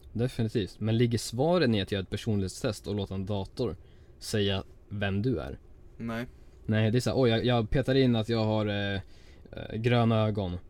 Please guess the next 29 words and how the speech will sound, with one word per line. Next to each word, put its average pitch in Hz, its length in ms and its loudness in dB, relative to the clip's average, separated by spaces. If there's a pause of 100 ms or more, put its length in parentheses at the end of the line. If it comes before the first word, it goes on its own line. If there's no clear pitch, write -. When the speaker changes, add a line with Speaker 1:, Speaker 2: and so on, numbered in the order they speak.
(240)
Speaker 1:
och 113 160 -2
jag 104 400 0 (180)
är, 98 580 -2 (720)
eh, 80 420 -6
en 120 120 4
och 113 80 4
nittio 110 280 0
lång." 95 320 -2 (880)
Men 127 140 2
då 135 60 6
är 135 40 8
det 131 60 6
så 127 100 0
här, 107 260 0
"Okej, 120 440 2 (120)
åh, 143 300 4
du, 127 320 2
du, 131 500 2
du 120 160 0
är 160 120 6
äventyrlig." 110 540 0 (340)
Det 123 180 4
är, 131 80 0 (100)
det 135 60 2
är 127 40 4
bara 120 120 0
astrologi 120 420 -2
där. - 200 -10 (260)
Speaker 2:
Ja. 107 180 -12